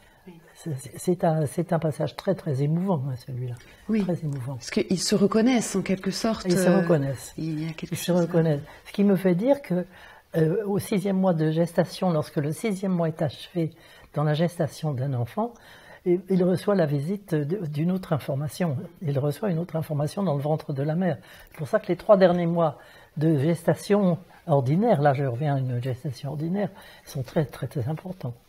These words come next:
Speaker 2: Très importants. Bon, revenons à, euh, euh, vraiment aux évangiles, euh, au Christ. Euh, il y a quelque chose aussi que je voudrais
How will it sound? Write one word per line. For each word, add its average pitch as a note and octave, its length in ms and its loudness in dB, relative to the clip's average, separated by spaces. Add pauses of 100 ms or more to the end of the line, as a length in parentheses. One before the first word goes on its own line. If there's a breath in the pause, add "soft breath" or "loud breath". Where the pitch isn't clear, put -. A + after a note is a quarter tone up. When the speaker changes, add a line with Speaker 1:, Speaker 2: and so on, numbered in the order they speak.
Speaker 2:
Très A3+ 240 -4
importants. D3 440 -8 (520 soft breath)
Bon, B2 160 -6 (220 soft breath)
revenons F#3+ 760 2
à, D#3+ 200 -2
euh, D#3 100 -4 (920 soft breath)
euh, D3 540 -6
vraiment D3+ 460 0
aux C3+ 140 0
évangiles, D3+ 760 0
euh, D3+ 300 2
au D3 140 -2
Christ. A3 440 -4 (680 loud breath)
Euh, D3 260 0 (2000 soft breath)
il G#3 200 2
y G3+ 60 6
a G#3 60 4
quelque B3 380 0
chose G3+ 360 -4
aussi G3+ 320 -4
que F3 140 -2
je E3+ 140 0
voudrais D#3+ 760 -2